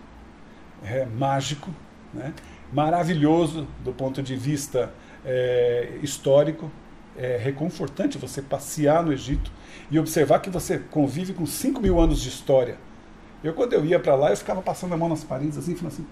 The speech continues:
"Quanta história já passou por essa parede aqui? Quantas vidas essa parede já viu e eu tô passando na frente dela?"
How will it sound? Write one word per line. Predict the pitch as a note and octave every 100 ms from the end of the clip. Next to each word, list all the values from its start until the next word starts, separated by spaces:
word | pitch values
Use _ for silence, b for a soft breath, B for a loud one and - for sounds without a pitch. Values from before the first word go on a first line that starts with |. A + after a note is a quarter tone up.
| - -
"Quanta | E3+ F#3+
história | D#3+ - - C3+ C#3
já | B2+ C3
passou | - -
por | C3 C3+
essa | C3 C#3
parede | C#3+ C#3+ B1+ A#2+ -
aqui? | D#3 - B B B
Quantas | - F3+ F#3+ G3 A#2+
vidas | C#3+ E3+ D#3+ C#3+
essa | D3+ D3
parede | - D3+ C#3+ C#3+ C#3+
já | D#3+
viu | C#3+ G#2+ C#3+ F3 - - - - - - C#3
e |
eu | D3
tô | D3+
passando | D#3+ D#3+ D3 C#3+
na | D3+
frente | C3+ D3 C#3+ C#3
dela?" | B2+ -